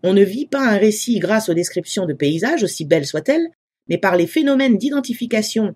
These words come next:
d'adhésion, de rejet ou de procuration qui sont issus des situations auxquelles les personnages sont confrontés. Je vous conseille donc d'apporter un soin tout particulier à cette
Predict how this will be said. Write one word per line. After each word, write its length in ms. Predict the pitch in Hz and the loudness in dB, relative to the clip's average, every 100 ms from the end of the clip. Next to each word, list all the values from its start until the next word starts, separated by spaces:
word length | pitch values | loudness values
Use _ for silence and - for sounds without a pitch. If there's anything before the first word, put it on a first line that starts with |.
| - | -2
d'adhésion, 640 | 214 233 240 214 220 190 | 0 2 0 2 0 0
de 120 | 151 | -2
rejet 480 | 165 208 196 208 190 | 0 2 2 2 0
ou 80 | 143 | -2
de 80 | 143 | -6
procuration 760 | - 247 240 240 185 - 294 320 _ _ | -2 -2 0 -4 -4 -2 -4 -4 _ _
qui 100 | - | -8
sont 240 | 208 247 - | -2 -2 0
issus 340 | 294 - 320 | -4 -2 2
des 100 | 339 | 2
situations 600 | 214 240 240 226 185 294 | 0 -4 -2 0 0 0
auxquelles 280 | 254 - 262 | -2 -2 -2
les 100 | 196 | -2
personnages 520 | 175 180 190 214 262 - | -4 -6 -4 -4 -4 -4
sont 160 | 285 | -4
confrontés. 480 | 247 214 - 143 139 _ _ _ _ _ _ _ | -4 -8 -8 -8 -10 _ _ _ _ _ _ _
Je 100 | - | -2
vous 100 | 226 | 0
conseille 320 | 277 269 269 262 | 2 2 4 4
donc 180 | 254 | 6
d'apporter 460 | 226 214 214 - 240 | 6 4 0 0 0
un 80 | 190 | 0
soin 260 | - 208 | 0 -2
tout 180 | 202 330 | 2 0
particulier 680 | 320 262 254 - 240 233 226 | 0 -4 -8 -4 0 0 0
à 60 | 175 | -2
cette 240 | 190 180 | -2 0